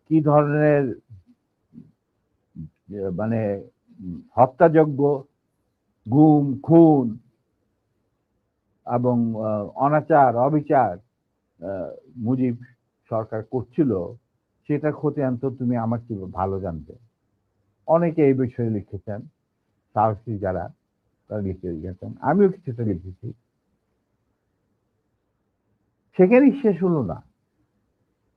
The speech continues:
তারপর দেখা গেল যে সেই সুতিগা-, সুতিকাগার থেকে মুজিব কায়েম করলেন একদলীয়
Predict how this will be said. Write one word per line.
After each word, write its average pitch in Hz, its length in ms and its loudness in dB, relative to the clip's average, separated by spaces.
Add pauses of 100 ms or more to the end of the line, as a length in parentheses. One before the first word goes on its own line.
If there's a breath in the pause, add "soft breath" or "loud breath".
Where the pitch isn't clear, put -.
(1300)
তারপর 190 640 8 (2250)
দেখা 147 280 4
গেল 170 460 2 (380)
যে 139 140 2
সেই 185 340 6
সুতিগা-, 160 680 0 (100)
সুতিকাগার 131 800 0 (160)
থেকে 98 400 -8 (1400)
মুজিব 131 580 0 (120)
কায়েম 117 280 -2
করলেন 120 520 -4 (320)
একদলীয় 104 800 -4